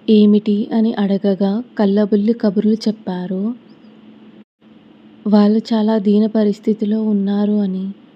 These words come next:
పక్కనే వాళ్ళ అమ్మ కళ్ళు తిరిగి పడిపోయిందని,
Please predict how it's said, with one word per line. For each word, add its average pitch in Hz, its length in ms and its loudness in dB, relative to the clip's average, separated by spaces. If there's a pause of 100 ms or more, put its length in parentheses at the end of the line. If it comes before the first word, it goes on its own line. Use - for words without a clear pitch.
(400)
పక్కనే 220 480 2
వాళ్ళ 214 460 0
అమ్మ 208 240 0
కళ్ళు 214 340 0
తిరిగి 220 320 0
పడిపోయిందని, 208 1040 0